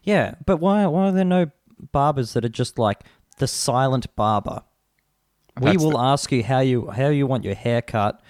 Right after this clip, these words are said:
Speaker 1: and then towards the end, we will ask you whether you want any more off the top."
Speaker 2: Yeah.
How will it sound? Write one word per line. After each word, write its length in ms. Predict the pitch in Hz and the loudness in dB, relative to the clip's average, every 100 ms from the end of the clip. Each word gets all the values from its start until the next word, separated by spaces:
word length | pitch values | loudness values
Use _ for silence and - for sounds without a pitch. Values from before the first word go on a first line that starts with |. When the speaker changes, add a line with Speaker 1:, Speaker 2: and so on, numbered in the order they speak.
| - - | -20 -8
Speaker 1:
and 120 | - | -2
then 100 | 110 | -2
towards 400 | - 127 127 127 | -2 -2 0 -2
the 160 | 113 110 | -2 0
end, 180 | 107 104 | 0 0
we 120 | 113 | 0
will 180 | 110 104 | 2 0
ask 260 | 104 - | 0 -2
you 120 | 120 | -2
whether 220 | 104 107 104 | 0 -2 0
you 120 | 104 | 0
want 220 | 104 98 | 0 -2
any 220 | - 98 104 | -4 -2 0
more 360 | 95 95 92 | 0 0 0
off 180 | 98 - | -4 -4
the 80 | - | -10
top." 400 | - - 95 - - - _ _ - | -10 -8 -8 -8 -14 -16 _ _ -4
Speaker 2:
Yeah. 160 | 92 | -4